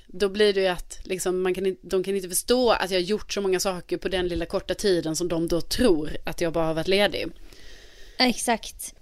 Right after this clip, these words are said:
Speaker 2: Unna dig, unna dig.
Speaker 1: Ja.
Speaker 2: Du har ju varit, eh, på fjället här, va?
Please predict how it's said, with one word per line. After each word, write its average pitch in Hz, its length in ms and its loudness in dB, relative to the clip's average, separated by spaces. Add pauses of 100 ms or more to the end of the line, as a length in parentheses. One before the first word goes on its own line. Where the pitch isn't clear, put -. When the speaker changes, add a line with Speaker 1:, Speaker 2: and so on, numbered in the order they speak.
Speaker 2:
Unna 294 360 8
dig, 277 380 6
unna 226 320 6
dig. - 300 -2 (180)
Speaker 1:
Ja. - 240 -6 (360)
Speaker 2:
Du 262 180 -2
har 311 80 4
ju 311 60 2
varit, 302 340 0
eh, 269 320 6
på 277 120 0
fjället 254 640 6
här, 208 160 0
va? 262 160 2